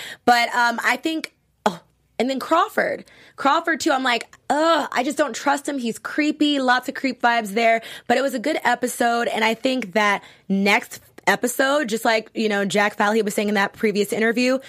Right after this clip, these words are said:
it's gonna be sad, it's gonna be real, and I'm excited. So,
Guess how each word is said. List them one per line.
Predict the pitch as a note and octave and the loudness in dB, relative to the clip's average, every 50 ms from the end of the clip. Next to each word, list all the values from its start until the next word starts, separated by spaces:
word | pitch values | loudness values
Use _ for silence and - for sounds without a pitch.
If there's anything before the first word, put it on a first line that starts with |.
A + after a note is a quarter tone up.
| - - - - _ _ _ _ - | -20 -20 -20 -20 _ _ _ _ 2
it's | G#3+ G#3+ - - | 2 2 2 0
gonna | A#3 G#3+ G3+ | -2 -2 -2
be | F3 F#3 F#3+ | -2 -4 -4
sad, | - - B3 A#3+ A#3+ A#3+ | -2 0 2 2 2 2
it's | A3+ G#3+ - | 0 -2 -2
gonna | - G#3 G3 | -2 -2 -2
be | F3+ G3 F#3 | 0 -2 0
real, | F3+ G3+ G#3+ A3 A#3 A#3 | 2 2 4 4 4 4
and | A3+ - G#3 | 2 2 2
I'm | F#3+ G3 G3+ | 2 2 0
excited. | G3+ G3 - G3+ F#3+ F#3 F#3 F3+ F3 | -4 -4 -2 0 0 2 2 0 0
So, | - - F#3 F3 F3 E3+ E3+ F3 | 0 0 2 2 2 0 -2 -4